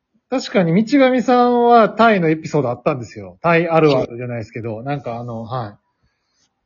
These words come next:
Speaker 1: 忽那さんは、あの、今僕の手元にはダウ九万の皆さんのその、しゅ-、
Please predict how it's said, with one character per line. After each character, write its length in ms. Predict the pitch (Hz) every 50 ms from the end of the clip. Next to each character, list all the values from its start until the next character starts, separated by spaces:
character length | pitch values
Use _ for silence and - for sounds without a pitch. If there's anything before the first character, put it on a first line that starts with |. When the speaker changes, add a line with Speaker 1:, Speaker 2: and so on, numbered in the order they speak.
| _ _ _ _ _ _ _ _ _ _ _
Speaker 1:
忽 220 | - 220 - -
那 120 | 233 196 156
さ 100 | 156 147
ん 260 | 135 135 131 143 160
は、 100 | 185 165
あ 60 | 170
の、 360 | 170 170 160 156 160 170 170 -
今 320 | 208 202 208 214 208 208 202 190 185
僕 240 | 185 202 196 220
の 120 | 226 226 220
手 120 | 226 240
元 240 | 233 240 233 240 220
に 100 | 185 170
は 140 | 156 143 139
ダ 160 | 139 202 214
ウ 140 | 196 175 -
九 200 | - 180 185 185
万 140 | 175 175 175
の 80 | 160 147
皆 220 | 147 156 160 170
さ 160 | 160 165 151 135
ん 80 | 127
の 100 | 127 120
そ 100 | 117 127
の、 80 | 123 113
し 120 | - -
ゅ-、 40 | 202